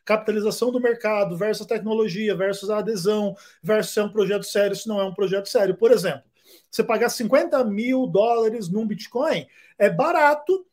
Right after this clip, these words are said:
você pagar um centavo num scam por aí é caro, entendeu? É isso que você precisa entender, e nem sempre todo mundo entende. As pessoas acham que o, o market cap pequeno, a moeda pequena vai bombar, vai estourar e acabou. E não é assim.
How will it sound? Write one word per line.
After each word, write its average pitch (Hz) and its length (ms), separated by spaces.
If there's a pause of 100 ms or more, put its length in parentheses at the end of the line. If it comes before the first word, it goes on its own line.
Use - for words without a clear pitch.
(120)
você 254 120
pagar 247 240
um 311 120
centavo 240 560
num 220 180
scam 214 460
por 262 120
aí 294 360
é 302 80
caro, 233 500 (360)
entendeu? 175 420 (220)
É 175 80
isso - 120
que - 60
você 330 100
precisa 269 300
entender, 233 540
e - 20
nem 233 220
sempre 302 340
todo 320 160
mundo 294 200
entende. 254 420
As 165 80
pessoas 202 300
acham 262 400
que 262 260 (340)
o, 220 400
o 190 40
market 254 480
cap 240 240
pequeno, 269 580
a 226 60
moeda 226 320
pequena 247 440
vai 226 200
bombar, 233 500
vai 247 140
estourar 240 600
e 277 40
acabou. 254 380
E 175 60
não 254 300
é 269 120
assim. 254 400